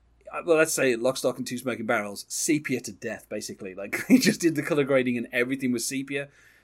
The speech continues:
Uh, I've literally only seen about three minutes of that film 'cause I could not take it. After three minutes, I was like, "I can't take this. I can't take this digital grading. It's just, it's completely doing my head in. I can't really cope with it." Uh, Guy Ritchie, fortunately, has kind of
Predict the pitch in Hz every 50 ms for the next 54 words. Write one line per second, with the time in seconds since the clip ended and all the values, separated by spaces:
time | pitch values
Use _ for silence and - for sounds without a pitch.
0 | _ _ _ - 117 117 113 113 107 120 127 127 131 151 175 165 165 156 151 147
1 | 143 135 135 147 135 127 127 117 - - 139 131 127 127 120 107 - 107 98 -
2 | 123 113 107 104 113 113 113 107 - - 127 120 117 107 - - - 113 104 104
3 | 98 87 - - 131 127 - 147 139 - 156 151 156 151 135 120 101 - 117 104
4 | 110 101 - 117 120 120 - 135 117 117 - 131 117 - 110 107 - - - -
5 | 117 - 143 131 127 - 131 117 117 117 113 - 120 113 110 - - 113 101 113
6 | 110 110 101 90 92 98 101 - - 113 107 - - _ _ _ _ _ _ _
7 | - - - - 113 104 127 123 113 113 113 117 110 107 98 104 117 101 104 92
8 | 90 90 - 110 107 101 92 104 107 101 98 101 95 90 - - 104 95 - -
9 | 82 85 85 _ _ _ _ _ _ _ _ _ - 87 90 95 - 143 139 135
10 | 131 127 120 123 127 123 - 131 123 - - 117 110 110 101 - - 113 107 104
11 | 98